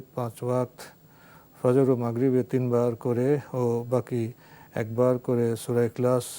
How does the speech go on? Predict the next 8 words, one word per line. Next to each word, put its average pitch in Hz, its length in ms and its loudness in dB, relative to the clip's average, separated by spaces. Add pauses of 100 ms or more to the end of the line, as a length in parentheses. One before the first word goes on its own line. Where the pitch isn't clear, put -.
(180)
সূরা 120 400 -2
ফালাক, 123 420 -2
সূরা 120 260 -2
নাস 117 320 -4
আমি 113 300 -4 (800)
পড়ি 117 280 2 (180)
যতটুকু 117 460 -4
জেনেছি। 113 540 -6